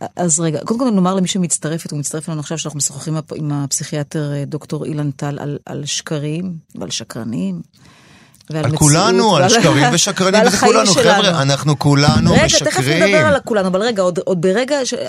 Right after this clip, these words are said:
Speaker 1: אני רוצה להחזיר אותך לשאלה הקודמת שלי, מה קורה כשנתפסים?
Speaker 2: לא נעים לך, לא, לא, לא, לא, לא נעים לך שאנחנו מדברים
Speaker 1: לא,
Speaker 2: על זה
Speaker 1: בכלל לא,
Speaker 2: שכולנו
Speaker 1: אני תכף
Speaker 2: משקרים.
Speaker 1: רוצה לדבר, אני תכף אגיד לך על,
Speaker 2: טוב.
Speaker 1: על, על לפחות
Speaker 2: נגיד.
Speaker 1: ארבעה שקרים שלי ביום,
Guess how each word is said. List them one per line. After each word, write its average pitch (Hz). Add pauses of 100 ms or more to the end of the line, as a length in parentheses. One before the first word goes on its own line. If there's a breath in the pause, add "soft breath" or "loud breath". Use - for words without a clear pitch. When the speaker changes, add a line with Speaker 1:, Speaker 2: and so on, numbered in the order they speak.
(420)
Speaker 1:
אני 196
רוצה 190
להחזיר 262
אותך 262
לשאלה 196
הקודמת 175
שלי, 147
מה 175
קורה 208
כשנתפסים? 180
Speaker 2:
לא -
נעים 269
לך, 107
לא, 104
לא, 87
לא, 80
לא, 92
לא 156
נעים 170
לך 98
שאנחנו 87
מדברים 85
Speaker 1:
לא, 311
Speaker 2:
על 370
זה 381
Speaker 1:
בכלל 339
לא, 359
Speaker 2:
שכולנו 381
Speaker 1:
אני -
תכף 320
Speaker 2:
משקרים. 330
Speaker 1:
רוצה 320
לדבר, 294
אני 269
תכף 285
אגיד 262
לך 262
על, 233
Speaker 2:
טוב. -
Speaker 1:
על, 214
על 202
לפחות 202 (540)
Speaker 2:
נגיד. 180
Speaker 1:
ארבעה 190
שקרים 226
שלי 202
ביום, 185